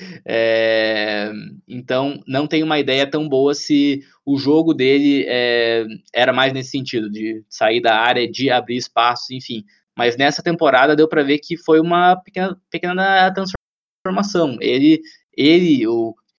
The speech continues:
Thiago Nunes, os companheiros, enfim, descobrindo no Marco Ruben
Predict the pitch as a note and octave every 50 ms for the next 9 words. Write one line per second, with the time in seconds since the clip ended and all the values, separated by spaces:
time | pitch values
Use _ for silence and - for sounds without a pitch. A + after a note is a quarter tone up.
0 | _ _ _ _ - C#3 B2 A#2 A#2 A2+ A#2+ C#3 D#3 D#3 C3+ G#2+ A#2 A#2+ A#2 A#2
1 | A#2 A#2 A#2 A#2 A2+ - - B2+ B2 G#2 A#2+ A2+ A#2 C3 C#3 C#3 C#3+ C#3 C#3 C3+
2 | C3+ D3 D3+ D3 - _ _ _ C#3 C#3 - - E3 C#3 B2 C#3 D#3+ F3 F3 E3
3 | D#3+ E3 E3+ - D3 D#3 D#3+ E3 F#3